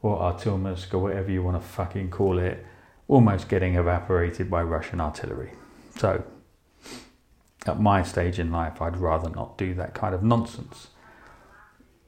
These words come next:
My intention is to talk to you about the things that have happened to me, some of which are exceptionally funny, I think, and some of which are quite sad.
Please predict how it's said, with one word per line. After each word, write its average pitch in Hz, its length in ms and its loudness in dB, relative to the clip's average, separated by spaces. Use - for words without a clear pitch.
My 117 160 6
intention 117 640 0
is 113 260 -2
to 117 100 -4
talk 123 300 0
to 127 100 -2
you 110 100 4
about 110 240 2
the 110 60 -4
things 101 280 0
that 98 80 0
have 90 100 -4
happened 104 320 -4
to 110 80 -2
me, 131 420 6
some 107 200 4
of 92 160 2
which - 220 -6
are 98 180 0
exceptionally 92 600 0
funny, 107 340 4
I 98 140 4
think, 131 340 -2
and 120 180 2
some 113 200 2
of 104 100 2
which 113 220 0
are 107 200 2
quite 113 300 -4
sad. - 400 -8